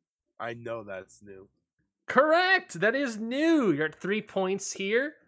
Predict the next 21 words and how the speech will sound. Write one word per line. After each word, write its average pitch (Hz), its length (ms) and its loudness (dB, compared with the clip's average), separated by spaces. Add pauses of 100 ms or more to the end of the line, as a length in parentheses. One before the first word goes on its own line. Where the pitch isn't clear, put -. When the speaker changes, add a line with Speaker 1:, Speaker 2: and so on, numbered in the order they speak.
(120)
Speaker 2:
Nick 180 240 -4
Aldis 180 280 0
versus 165 280 -8
Flip 175 280 -4
Gordon 170 280 0
is 170 160 -4
happening 175 460 -6
this 185 240 -4
weekend. 165 460 -10
Are 180 100 0
you 214 140 -6
excited 202 360 -4
about 240 220 -4
it? 269 160 -4 (1120)
Speaker 1:
I 95 120 -14
will 98 200 -18 (220)
not 95 360 -14 (520)
watch 87 340 -20
it. - 60 -20 (720)
Speaker 2:
<laughs> - 60 -20 (2000)
Really, 180 400 6